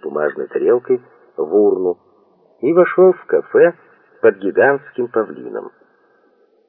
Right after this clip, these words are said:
Он расселся над дверьми неправдоподобно огромный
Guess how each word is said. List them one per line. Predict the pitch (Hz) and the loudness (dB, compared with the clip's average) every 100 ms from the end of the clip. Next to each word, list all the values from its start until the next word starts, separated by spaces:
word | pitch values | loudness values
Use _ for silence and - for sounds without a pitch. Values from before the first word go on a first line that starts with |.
| _ | _
Он | - 123 | 4 6
расселся | 123 123 - - 123 123 120 113 | 6 4 2 2 6 6 4 0
над | 107 92 | 0 -2
дверьми | 92 101 92 95 98 | -4 -2 -2 -2 -2
неправдоподобно | 98 - 92 82 - 82 95 90 90 | -4 0 0 0 0 2 2 2 0
огромный | 90 82 87 92 73 58 55 | 0 2 4 4 2 -2 -12